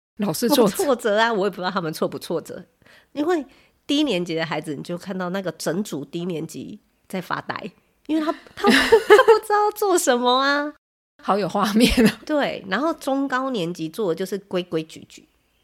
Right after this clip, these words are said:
Speaker 2: 然后两组的进度就差很多。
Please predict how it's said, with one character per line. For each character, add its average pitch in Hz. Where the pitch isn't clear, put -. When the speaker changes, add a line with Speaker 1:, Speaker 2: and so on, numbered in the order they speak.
Speaker 2:
然 170
后 269
两 190
组 190
的 139
进 180
度 180
就 175
差 151
很 160
多。 -